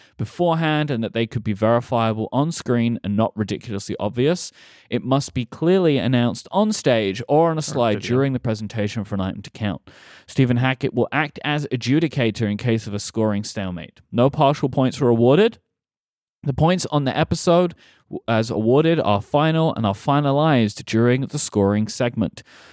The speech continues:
Speaker 1: We have a tiebreaker question in the case of tie. Loser.
Speaker 2: Mm-hmm.
Speaker 1: <laughs> Loser
Speaker 2: Yep.
Speaker 1: gets pick of tiebreaker question.
Speaker 2: I'm losing it.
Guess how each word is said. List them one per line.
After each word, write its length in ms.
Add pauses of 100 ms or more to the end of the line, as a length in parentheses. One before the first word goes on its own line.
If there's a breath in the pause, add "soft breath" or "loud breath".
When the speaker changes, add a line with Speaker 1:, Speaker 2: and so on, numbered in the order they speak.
(260 loud breath)
Speaker 1:
We 120
have 200
a 160
tiebreaker 640
question 580
in 120
the 80
case 320
of 180 (160)
tie. 480
Loser. 720 (560)
Speaker 2:
Mm-hmm. 80
Speaker 1:
<laughs> 1160
Loser 540
Speaker 2:
Yep. 100
Speaker 1:
gets 360
pick 260
of 120
tiebreaker 560
question. 480 (220)
Speaker 2:
I'm 200
losing 300
it. 160